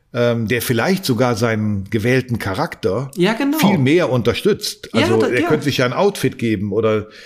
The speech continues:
Speaker 1: und, und müsste nicht im Grunde genommen, ähm, jetzt als er selbst oder als sie selbst da stehen.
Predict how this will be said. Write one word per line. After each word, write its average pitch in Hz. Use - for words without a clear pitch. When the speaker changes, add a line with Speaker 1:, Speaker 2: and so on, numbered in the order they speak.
Speaker 1:
und, 123
und 127
müsste 139
nicht 156
im 147
Grunde 160
genommen, 131
ähm, 127
jetzt 123
als 120
er 123
selbst 139
oder 113
als 104
sie 113
selbst 123
da 101
stehen. 127